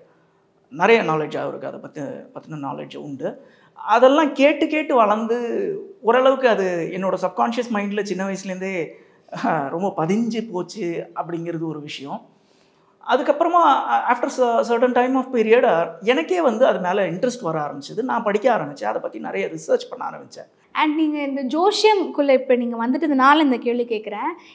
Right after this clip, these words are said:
Speaker 2: இப்ப இந்த சென்னையே வந்து ஒரு பெரிய டிசாஸ்டரா இருக்காது அப்படின்லாம் சொல்லிட்டு இருக்காங்க இல்லையா?
Speaker 1: ம்.
Speaker 2: So, அதை பத்தின உங்க point of view என்ன?
Speaker 1: சென்னை வந்து, ஆ, பெருசா வந்து natural disasters வந்து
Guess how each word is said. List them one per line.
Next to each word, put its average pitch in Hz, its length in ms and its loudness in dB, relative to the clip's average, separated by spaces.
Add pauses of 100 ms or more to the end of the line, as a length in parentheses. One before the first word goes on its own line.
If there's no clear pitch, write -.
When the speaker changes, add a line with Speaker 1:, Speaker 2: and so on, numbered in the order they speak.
(100)
Speaker 2:
இப்ப - 140 -2
இந்த 247 160 0
சென்னையே 370 640 2
வந்து 285 680 2 (260)
ஒரு 226 180 -6
பெரிய 262 340 -2
டிசாஸ்டரா 262 680 2
இருக்காது 254 840 4
அப்படின்லாம் 226 380 -4
சொல்லிட்டு 226 380 -6
இருக்காங்க 196 340 -8
இல்லையா? 190 380 -8 (160)
Speaker 1:
ம். 160 160 -18
Speaker 2:
So, 294 200 4
அதை 311 320 4
பத்தின 466 500 2
உங்க 277 200 -2
point 285 340 0
of 349 100 -4
view 247 240 -8
என்ன? 202 240 -14 (300)
Speaker 1:
சென்னை 330 420 -6
வந்து, 214 580 -2 (240)
ஆ, 147 360 -10 (280)
பெருசா 196 360 -2
வந்து 165 600 -6 (200)
natural 165 500 -6
disasters 160 720 -8
வந்து 147 380 -10